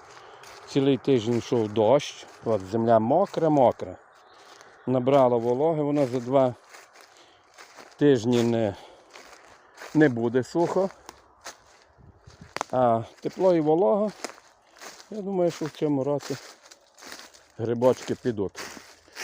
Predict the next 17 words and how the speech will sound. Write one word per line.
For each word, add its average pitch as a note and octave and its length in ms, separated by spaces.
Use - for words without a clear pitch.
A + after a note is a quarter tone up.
рано. G#2 420
Не A2+ 140
двадцять D#3 440
шостого, D3 520
двадцять C3+ 320
восьмого C3+ 420
травня, C3 500
як B2 120
три C3 240
роки B2 280
підряд A#2 460
я A2+ 120
знаходив. A2+ 540
А A#2+ 40
надіюся, B2 540
що A2 320
десь G#2+ 420